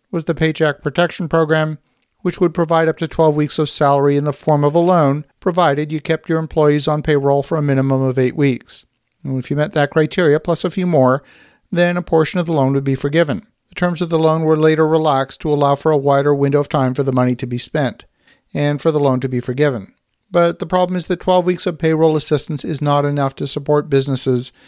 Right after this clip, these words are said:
that are now in month nine of a pandemic. Very few businesses are sitting on enough cash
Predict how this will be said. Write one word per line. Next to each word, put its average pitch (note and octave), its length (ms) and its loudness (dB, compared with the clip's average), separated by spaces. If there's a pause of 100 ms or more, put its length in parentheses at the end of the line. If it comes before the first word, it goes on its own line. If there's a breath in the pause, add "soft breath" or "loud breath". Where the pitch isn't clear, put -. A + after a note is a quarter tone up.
(320 soft breath)
that F3+ 120 0
are F3 80 2
now D3+ 280 0
in C#3+ 100 -2
month C3+ 300 -2
nine B2+ 260 0
of B2 140 -4
a B2 40 -8
pandemic. C3 720 -2 (460)
Very D#3+ 240 2
few F3 180 -6
businesses C#3+ 720 -2
are C#3+ 260 -6
sitting D3 320 -2
on C#3+ 160 0
enough C#3+ 220 -4
cash B2+ 500 -2